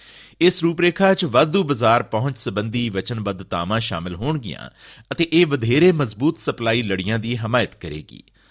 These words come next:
ਸਮਝੌਤੇ ਦੀਆਂ ਮੁੱਖ ਸ਼ਰਤਾਂ ਅਨੁਸਾਰ ਅਮਰੀਕਾ ਭਾਰਤੀ ਉਤਪਾਦਾਂ ਉੱਪਰ ਦਰਾਮਦ ਘਟਾ ਕੇ ਅਠਾਰਾਂ ਫੀਸਦੀ ਕਰੇਗਾ। ਜ਼ਿਕਰਯੋਗ ਹੈ ਕਿ ਅਮਰੀਕਾ ਨੇ ਪਿਛਲੇ ਸਾਲ ਅਗਸਤ ਵਿੱਚ ਰੂਸ ਤੋਂ ਤੇਲ ਦੀ ਖਰੀਦ ਨੂੰ ਲੈ ਕੇ ਭਾਰਤ ਉੱਪਰ ਪੱਚੀ ਫੀਸਦ ਜਵਾਬੀ ਟੈਰਿਫ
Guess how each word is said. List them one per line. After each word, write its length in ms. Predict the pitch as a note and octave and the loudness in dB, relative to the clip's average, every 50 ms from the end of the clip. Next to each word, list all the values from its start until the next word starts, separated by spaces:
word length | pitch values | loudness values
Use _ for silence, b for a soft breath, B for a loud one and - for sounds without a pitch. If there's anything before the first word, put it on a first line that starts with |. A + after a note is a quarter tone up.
| b b - | b b -4
ਸਮਝੌਤੇ 540 | - D#3 C#3+ C3+ A2+ C#3 C3+ C3+ - E3+ | -2 -2 -2 0 0 0 0 2 2 0
ਦੀਆਂ 200 | D#3+ E3 F3+ F3 | 0 2 0 0
ਮੁੱਖ 200 | D#3 C#3 E3+ - | 0 -2 -4 -4
ਸ਼ਰਤਾਂ 380 | - - - A2+ F#2+ - A#2+ A2 | -2 -2 -2 -2 0 -2 -2 -2
ਅਨੁਸਾਰ 540 | G#2+ G#2+ - - G#2 G2 G2+ G#2+ A2+ A#2 - - | -2 -4 -4 -2 0 2 2 2 2 0 -2 -4
ਅਮਰੀਕਾ 540 | G2 F#2 F#2+ G2 - - - C3+ F#2 F2 F#2 | -6 -6 -6 -8 -6 -4 -2 0 0 0 -2
ਭਾਰਤੀ 460 | - - G#2+ F#2+ F2 E2 - A2 A#2 | -4 -2 -2 -2 -2 -2 -6 -10 -10
ਉਤਪਾਦਾਂ 540 | A#2 G#2+ G2+ - - G2 F2+ E2+ E2 G2+ G#2 | -10 -10 -12 -8 -6 -4 -4 -4 -4 -4 -4
ਉੱਪਰ 380 | G2+ F#2+ - _ G#2+ G#2+ G#2 | -4 -6 -6 _ -4 -4 -4
ਦਰਾਮਦ 480 | G2 D#2+ F2 E2+ E2+ F2+ F#2+ A2+ A2+ A2+ A2 - | -4 -6 -8 -6 -6 -4 -4 -6 -6 -8 -8 -8
ਘਟਾ 260 | - - F2 D#2+ E2 | -6 -4 -4 -4 -4
ਕੇ 240 | - - A#2+ A2+ A2+ - | -4 -6 -6 -6 -6 -6
ਅਠਾਰਾਂ 340 | A#2 - B2 C3 C3 C3 G#2+ | -8 -4 -2 0 2 2 0
ਫੀਸਦੀ 420 | - - E2+ D2 - F2 E2+ E2 | -2 -4 -8 -10 -8 -10 -10 -10
ਕਰੇਗਾ। 520 | D#2 - D2 C#2 D#2+ E2 - - - - - b b b b b b b b | -12 -12 -10 -10 -10 -10 -12 -14 -16 -16 -18 b b b b b b b b
ਜ਼ਿਕਰਯੋਗ 560 | F#2 F#2 C3 - C#3 A#2+ A#2+ D3+ F3 D#3+ A#2 | -8 -8 -4 -2 0 2 4 6 6 6 6
ਹੈ 140 | A#2 B2 D#3+ | 4 4 4
ਕਿ 140 | E3+ - G#3+ - C#3 | 4 2 0 0 2
ਅਮਰੀਕਾ 340 | C#3+ C#3 D#3 D#3 - G#3+ | 2 2 0 4 4 4
ਨੇ 120 | G#3+ G#3 G3+ | 4 4 2
ਪਿਛਲੇ 340 | C3+ C#3 - - D#3+ D#3+ D#3 | 0 -4 -4 0 0 0 2
ਸਾਲ 340 | - E3+ D3+ D#3 D#3 D#3+ - - | 4 6 6 6 6 4 2 0
ਅਗਸਤ 400 | B2 A#2+ A2 C3 D3 D3 - - | 0 0 2 2 0 0 0 2
ਵਿੱਚ 240 | E3 E3 E3 - F3+ F3+ - | 2 2 2 2 -2 -4 -2
ਰੂਸ 340 | A#2+ A2 A#2+ C3+ F3+ G3+ - | -4 -2 0 0 0 0 0
ਤੋਂ 200 | - - F#3+ F3+ | 0 0 0 0
ਤੇਲ 340 | - - C#3+ B2+ C3 C#3+ D3+ | 0 0 0 0 2 0 0
ਦੀ 160 | B2+ D#3 D3+ | 0 -2 -2
ਖਰੀਦ 360 | - - A2+ G#2+ A2 A2+ G#2+ | -2 -4 -4 -4 -4 -4 -4
ਨੂੰ 180 | A#2 A2+ G#2+ F2+ | -6 -6 -4 -2
ਲੈ 160 | F2+ F#2 G2+ | -2 -2 -2
ਕੇ 200 | G2+ - C#3 C3+ | -2 -2 -4 -4
ਭਾਰਤ 440 | - - B2+ G2+ F2 F#2+ A2 A2 - | -2 0 0 2 2 0 -2 -4 -6
ਉੱਪਰ 440 | B2 A2+ - - C3+ C3 C3 C3+ C#3 - _ _ - | -6 -8 -4 -2 -2 0 0 -2 -4 -6 _ _ -6
ਪੱਚੀ 400 | C#3 C#3 - - - F3+ F3 D#3+ | -6 -6 -6 -6 -4 -4 -4 -4
ਫੀਸਦ 500 | - - B2 A#2 A2+ - C#3+ C3+ C3 C3+ - A#2 | -4 -4 -4 -4 -2 -2 -4 -4 -4 -6 -8 -8
ਜਵਾਬੀ 460 | G#2 G2+ G#2+ G2+ G2+ G2 G#2 B2 B2 | -4 0 0 0 2 0 -2 -4 -4
ਟੈਰਿਫ 300 | B2 B2 G#2 F#2 G2 | -2 -2 -2 -2 -4